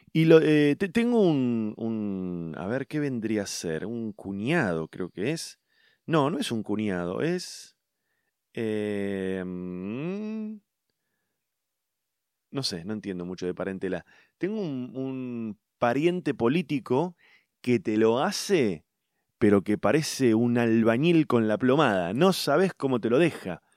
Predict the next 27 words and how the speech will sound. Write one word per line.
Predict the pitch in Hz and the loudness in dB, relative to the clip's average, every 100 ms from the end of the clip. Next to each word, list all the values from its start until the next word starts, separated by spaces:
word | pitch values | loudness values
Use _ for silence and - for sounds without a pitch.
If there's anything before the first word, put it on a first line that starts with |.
| _ _ _ _ _ - | _ _ _ _ _ -6
Te | 110 | 2
da | 135 170 | 6 10
vértigo | 185 127 95 104 98 | 10 8 2 2 4
de | 98 | 6
ver | 104 | 4
ese | 98 - | 2 -2
acantilado | 95 101 98 104 113 113 101 | -2 -2 -2 2 4 6 6
de | 98 | 4
yerba. | 95 92 80 80 82 | 2 0 -2 -2 0
Viene | 127 135 107 | 2 2 2
la | 104 | 0
mitad | 113 175 - | 0 0 2
perfectamente | 143 117 - 233 - - 156 180 147 | 2 0 2 2 2 0 0 0 -2
seca | - 208 - 220 233 _ _ _ _ _ _ | 0 0 0 -2 -4 _ _ _ _ _ _
y | 95 | -6
después | 95 110 _ | -4 -4 _
cae | - 135 123 113 101 90 82 82 | 6 8 8 6 2 -2 -6 -8
tremendamente. | 104 95 107 98 92 90 90 80 78 73 73 - _ - | -2 0 0 -2 -2 -2 -2 -4 -6 -6 -8 -10 _ 0
Tengo | 294 254 147 113 | 2 2 0 0
entendido, | 98 98 92 92 98 92 - | 0 -2 -4 -4 -2 -2 2
tengo | 226 202 131 107 | 2 2 -4 -4
entendido | 95 98 101 98 104 98 92 | -4 -4 -4 -4 -2 0 0
que | - 110 | 0 -2
también | - 135 135 165 165 | 0 -2 2 2 2
es | - | 0
una | 120 110 | -4 0
técnica | - 147 147 139 - 151 | 2 2 0 -4 -2 -2